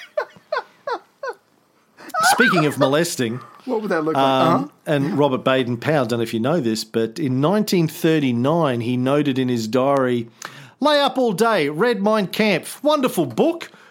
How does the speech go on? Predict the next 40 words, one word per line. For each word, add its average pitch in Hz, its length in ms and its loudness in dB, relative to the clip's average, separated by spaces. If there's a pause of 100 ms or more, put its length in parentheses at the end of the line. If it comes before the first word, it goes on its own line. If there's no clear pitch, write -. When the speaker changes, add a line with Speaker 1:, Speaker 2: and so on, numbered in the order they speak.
Speaker 1:
with 170 240 0
good 285 160 2
Speaker 2:
<laughs> 262 180 2
Speaker 1:
ideas 226 340 0
on 196 120 2
education, 220 1000 0
health, 226 380 0 (200)
propaganda, 214 960 0
organisation, 185 840 2
et 165 120 -2
cetera, 135 380 -2 (220)
and 180 160 2
ideals 220 680 2
which 180 240 -2 (120)
Hitler 175 440 0 (120)
does 175 240 2
not 214 280 2
practice 156 460 0
himself." 117 640 -4 (720)
Speaker 2:
Oh, 151 440 2 (160)
so 131 220 -8
a 107 40 -12
critique. - 680 -2 (180)
All 196 140 2
right. 165 240 0 (920)
Yeah. 202 260 0 (920)
Well, 165 100 0
that's 180 160 2
all 185 160 4
I 277 60 4
need 285 60 4
to 294 40 6
Speaker 1:
No, 269 120 4
Speaker 2:
know 285 100 4
Speaker 1:
I 285 60 4
Speaker 2:
about 269 100 0
Speaker 1:
think 294 160 2
Speaker 2:
this 254 100 2
Speaker 1:
he 214 60 -4
Speaker 2:
guy. 95 260 -8